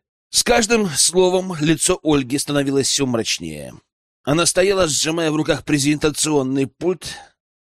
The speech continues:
Жалко девку. Проект, конечно же, сняли с презентации.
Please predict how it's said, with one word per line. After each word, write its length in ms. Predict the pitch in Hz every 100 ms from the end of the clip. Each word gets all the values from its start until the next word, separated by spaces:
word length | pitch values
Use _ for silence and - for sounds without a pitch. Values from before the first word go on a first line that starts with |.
| _
Жалко 420 | 92 104 147 131
девку. 440 | 95 85 - 98 - - _ _ _ -
Проект, 360 | 120 143 143
конечно 500 | - 139 147 117 95
же, 140 | 85 90
сняли 360 | - 110 98
с 100 | -
презентации. 880 | 87 87 85 71 67 - - - -